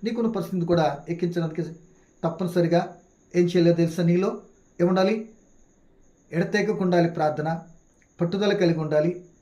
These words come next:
మూడోది ఏం చేయాలి? నిలకడ ఉండాలి ప్రార్థనలో, నిలకడ ఉండాలి, తొందరపాటు కాదు. నిదానంగా వెళ్ళి ఆయన ప్రశ-, ప్రశాంతంగా ప్రార్థన చేసుకోవాలి. అప్పుడు దేవుడు తప్పనిసరిగా ఆలకించి నిన్ను నీ తల ఎత్తుతాడు.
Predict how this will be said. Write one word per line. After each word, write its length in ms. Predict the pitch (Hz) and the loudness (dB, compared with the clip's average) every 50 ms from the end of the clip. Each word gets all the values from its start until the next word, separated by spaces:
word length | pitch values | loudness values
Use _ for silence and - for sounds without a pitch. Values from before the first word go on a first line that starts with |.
| _ _ 202 | _ _ -4
మూడోది 560 | 165 170 175 170 165 165 160 156 156 - - - _ _ _ _ _ - | 0 2 2 4 4 2 0 -2 -4 -8 -14 -20 _ _ _ _ _ -2
ఏం 160 | 165 170 165 | 0 2 4
చేయాలి? 180 | 170 170 170 - 170 | 2 2 0 -2 -6
నిలకడ 380 | 160 151 156 170 - 175 165 | -4 -4 -2 -2 -2 0 0
ఉండాలి 280 | 156 143 139 139 131 127 | -2 -2 -4 -4 -6 -6
ప్రార్థనలో, 580 | - - 131 127 123 - - 123 117 - - - _ _ _ - _ _ _ _ _ _ _ _ 165 | -8 -8 -8 -8 -8 -10 -14 -20 -20 -20 -20 -20 _ _ _ -20 _ _ _ _ _ _ _ _ 0
నిలకడ 260 | 175 180 180 190 175 | 0 2 2 0 0
ఉండాలి, 340 | 156 143 135 117 113 113 - - | -2 -2 -6 -6 -8 -10 -6 -4
తొందరపాటు 420 | 165 190 220 220 - 190 175 170 165 | -2 -2 -2 -2 -2 -2 -2 -2 -4
కాదు. 220 | - 131 - - - - _ _ _ _ _ _ _ _ _ _ _ _ _ _ _ _ _ _ - | -6 -8 -10 -12 -16 -20 _ _ _ _ _ _ _ _ _ _ _ _ _ _ _ _ _ _ -10
నిదానంగా 400 | 151 139 165 175 190 202 208 180 | -2 2 2 4 4 4 2 2
వెళ్ళి 180 | 170 160 165 | 2 2 2
ఆయన 120 | 160 151 147 | 2 0 -2
ప్రశ-, 280 | 147 - 143 143 151 | -4 -8 -12 -12 -12
ప్రశాంతంగా 880 | 151 147 - - - - 185 202 214 214 - - 202 180 165 139 - - - _ _ _ _ _ _ _ _ _ _ _ _ _ _ _ - | -12 -12 -12 -10 -6 -4 -2 -2 -2 -4 -4 -2 -2 -2 -2 -4 -6 -10 -16 _ _ _ _ _ _ _ _ _ _ _ _ _ _ _ -8
ప్రార్థన 240 | 151 139 - 127 135 | -8 -8 -8 -10 -12
చేసుకోవాలి. 500 | 135 - 113 - - - - - - - _ _ _ _ _ _ _ - | -14 -14 -16 -16 -18 -20 -20 -20 -20 -20 _ _ _ _ _ _ _ -14
అప్పుడు 360 | 160 - 170 170 180 175 - - | -10 -4 -2 -2 -2 -4 -6 -8
దేవుడు 220 | 160 160 156 160 | -6 -4 -4 -4
తప్పనిసరిగా 580 | 160 - 147 - - 160 - - 156 - 160 151 | -4 -6 -8 -8 -8 -10 -8 -8 -6 -2 -2 -2
ఆలకించి 500 | 147 147 - - 151 - - - - - - _ - - - - - _ _ - | -2 -2 -4 -8 -10 -12 -12 -16 -18 -20 -20 _ -20 -20 -20 -20 -20 _ _ -4
నిన్ను 420 | 180 175 170 165 165 143 135 135 - - - - | -2 0 2 2 0 -2 -4 -8 -14 -18 -14 -6
నీ 100 | 185 185 | -4 -4
తల 220 | 170 175 156 139 139 | -2 -2 -4 -4 -4
ఎత్తుతాడు. 460 | 139 135 135 - - - 131 - - | -6 -10 -14 -18 -20 -20 -20 -20 -20